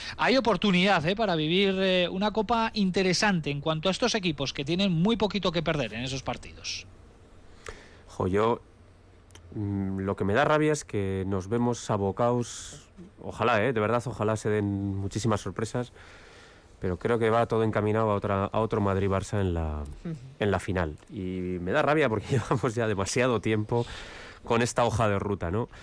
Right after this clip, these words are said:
Speaker 2: Si confío en alguien para que pueda romper quizás esto, por momento de forma podría ser Manresa, también Juventud. Yo creo que Juventud es uno de esos equipos a, muy a tener en cuenta en un torneo corto, pero si tuviese que apostar, mm,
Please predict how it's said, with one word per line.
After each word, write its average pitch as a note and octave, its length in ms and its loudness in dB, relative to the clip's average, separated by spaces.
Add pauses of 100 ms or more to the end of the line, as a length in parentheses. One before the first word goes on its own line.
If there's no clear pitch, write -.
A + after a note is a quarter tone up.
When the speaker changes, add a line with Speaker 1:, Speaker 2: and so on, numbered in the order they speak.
(380)
Speaker 2:
Si - 200 -4
confío C#3 420 2
en C#3+ 100 4
alguien C3+ 440 0
para A#2 220 0
que A#2 120 -6
pueda A#2+ 260 0
romper A2+ 480 0
quizás A2 320 -4
esto, D3 440 -2 (160)
por G#2 160 0
momento A#2+ 320 2
de A#2 80 0
forma A#2+ 240 0
podría A2 260 2
ser A2 160 -2
Manresa, A#2 540 0 (580)
también B2 320 2
Juventud. A2 360 2 (220)
Yo A2 120 -2
creo G#2+ 100 0
que G#2 100 2
Juventud G#2 360 0
es G#2 180 0
uno G#2+ 280 0
de G#2 40 2
esos - 260 -4
equipos G#2 400 -2
a, G2+ 120 0
muy G2+ 320 2
a A2 60 4
tener G#2+ 180 2
en G2 100 0
cuenta G#2+ 200 0
en G2+ 60 2
un G2+ 100 2
torneo G2+ 320 0
corto, C3+ 340 -2 (1040)
pero F#2+ 560 4
si - 200 -2
tuviese G#2+ 480 2
que G#2 220 2
apostar, G2 540 0 (260)
mm, G2+ 160 -6